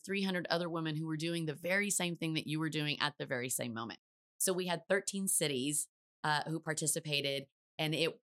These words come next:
it's always on March the eighth because that is the day that it's celebrated. We all wear purple because that's the color of International Women's Day. And so this year, again, it falls on obviously August, uh, Sept-, uh, March the eighth, and it is from eleven thirty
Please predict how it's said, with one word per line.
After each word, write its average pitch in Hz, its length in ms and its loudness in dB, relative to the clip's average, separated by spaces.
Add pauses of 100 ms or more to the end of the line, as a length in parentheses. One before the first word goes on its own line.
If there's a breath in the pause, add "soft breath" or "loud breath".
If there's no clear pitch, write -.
(180)
it's - 240 -4
always 185 320 4
on 190 100 0
March 160 320 0
the 170 160 0
eighth 135 260 0
because 139 280 -4
that 143 200 2
is 143 280 -4
the 147 80 -2
day 139 200 2
that 135 140 0
it's - 120 -4
celebrated. 135 460 -2
We 131 120 -6
all 127 220 0
wear 143 120 -2
purple 143 320 -4
because 139 340 -6
that's 127 360 -2
the 139 60 -4
color 147 440 -2 (320)
of 147 100 -4
International 147 540 -2
Women's 139 320 -2
Day. 135 340 -2 (460)
And 156 560 2
so - 160 2
this 170 260 4
year, 180 120 2
again, 156 280 2
it 156 200 -2
falls 147 420 2
on 139 300 0
obviously 143 500 0
August, 139 380 0
uh, 143 60 -2
Sept-, - 280 -4
uh, 135 120 0 (140)
March 156 320 0
the 170 140 -2
eighth, 143 300 -4 (460)
and 151 320 2
it 156 220 0
is 156 200 0
from 143 340 0
eleven 151 360 2
thirty 165 460 0